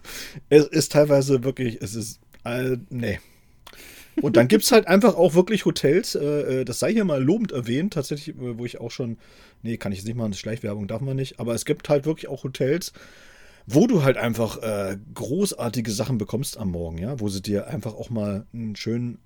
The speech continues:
Eierkuchen machen, wenn du das möchtest. Finde ich großartig. Also, oder ein Pancake heißt das ja manchmal bei anderen.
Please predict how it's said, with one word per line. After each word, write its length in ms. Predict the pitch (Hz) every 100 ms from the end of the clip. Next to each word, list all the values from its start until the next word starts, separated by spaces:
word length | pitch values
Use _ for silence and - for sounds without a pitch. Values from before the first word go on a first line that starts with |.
| -
Eierkuchen 540 | 165 285 - 107 92
machen, 300 | 85 82 85 - _ -
wenn 120 | 104
du 80 | 98
das 160 | 92
möchtest. 440 | 98 87 101 - - _ _ _ _ _
Finde 100 | -
ich 80 | 85
großartig. 640 | - 214 - 110 92 82 -
Also, 180 | 107 101
oder 100 | 95
ein 80 | 90
Pancake 500 | 127 180 - 101 - - -
heißt 160 | 95
das 140 | 107 -
ja 80 | 98
manchmal 420 | 92 - 95 92 - - - _
bei 100 | 104
anderen. 380 | 101 101 87 92